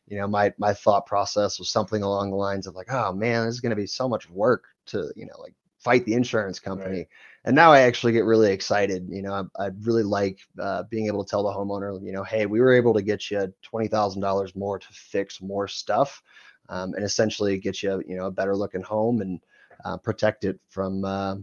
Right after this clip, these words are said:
Speaker 1: you know, weathering and aging that, uh, can happen if you don't fix stuff." So, yeah, I, uh, I developed more of a passion for the industry as I worked in it.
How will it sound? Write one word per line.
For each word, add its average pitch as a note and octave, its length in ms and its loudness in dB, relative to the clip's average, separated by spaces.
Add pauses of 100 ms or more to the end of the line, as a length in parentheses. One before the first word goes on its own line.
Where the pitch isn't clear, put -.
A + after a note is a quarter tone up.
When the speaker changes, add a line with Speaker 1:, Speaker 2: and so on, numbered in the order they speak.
(100)
Speaker 1:
you F#2+ 100 -10
know, F#2+ 260 -4 (440)
weathering G#2+ 640 2
and G2 260 -4 (280)
aging G#2 520 -2
that, F#2+ 300 -2
uh, F#2+ 140 2
can F#2 140 -6
happen G2 300 -2
if F2+ 120 -8
you G2 40 -4
don't G2+ 220 -2
fix - 240 -8
stuff." - 380 -6 (540)
So, F2+ 440 -4 (340)
yeah, E3+ 220 12
I, C3+ 260 12
uh, B2+ 340 12
I A#2+ 180 6 (160)
developed B2+ 400 8
more B2 200 6
of C3 80 6
a A#2+ 40 0
passion A#2+ 680 4 (100)
for A2+ 240 0
the A2+ 140 2
industry A2+ 420 -2
as G#2+ 180 2
I G#2+ 80 2
worked G2+ 360 -4
in A#2+ 100 2
it. B2+ 220 -2